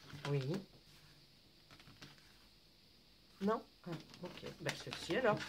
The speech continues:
<laughs> J'ai envie de vous dire. Quand je mets la main sur les cartes, j'entends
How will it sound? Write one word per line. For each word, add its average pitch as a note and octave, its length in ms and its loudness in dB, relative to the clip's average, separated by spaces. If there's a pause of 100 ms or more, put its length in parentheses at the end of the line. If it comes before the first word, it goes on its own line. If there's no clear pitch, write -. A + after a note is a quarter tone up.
(300)
<laughs> - 0 -
J'ai A#3+ 580 4
envie G3 100 6 (100)
de G#3 40 6
vous G3 120 2
dire. F#3+ 220 2 (1400)
Quand A#3+ 100 12
je A#3+ 80 6
mets C#4 80 12
la B3 140 12
main B3 160 12
sur G#3 140 6
les F#3+ 120 6
cartes, G#3+ 260 12
j'entends F#3+ 460 12